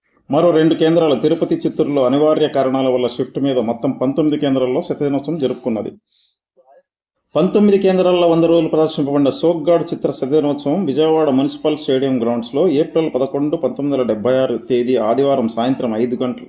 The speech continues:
ఐదున్నర గంటలకు ప్రారంభమై విజయవంతంగా నిర్వహించబడినది.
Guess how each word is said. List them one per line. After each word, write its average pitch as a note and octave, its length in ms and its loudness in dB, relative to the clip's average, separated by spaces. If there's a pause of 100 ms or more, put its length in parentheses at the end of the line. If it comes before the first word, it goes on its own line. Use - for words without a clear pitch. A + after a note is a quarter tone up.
(120)
ఐదున్నర A#2+ 320 -2
గంటలకు C#3+ 440 -4
ప్రారంభమై B2 580 -2 (960)
విజయవంతంగా D#3+ 800 2
నిర్వహించబడినది. C3 1000 0